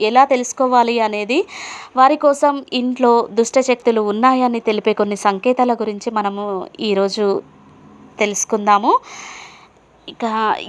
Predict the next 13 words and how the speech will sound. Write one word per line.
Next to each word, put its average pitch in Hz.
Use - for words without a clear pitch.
ఎవరైనా 349
ప్రశాంతంగా 294
ఉండే 262
గొప్ప 294
ప్రదేశం 294
ఏంటండి? 254
మన 247
ఇల్లే 240
కదా. 254
మన 339
ఇంట్లో 330
నివసించే 294
వాళ్ళు 269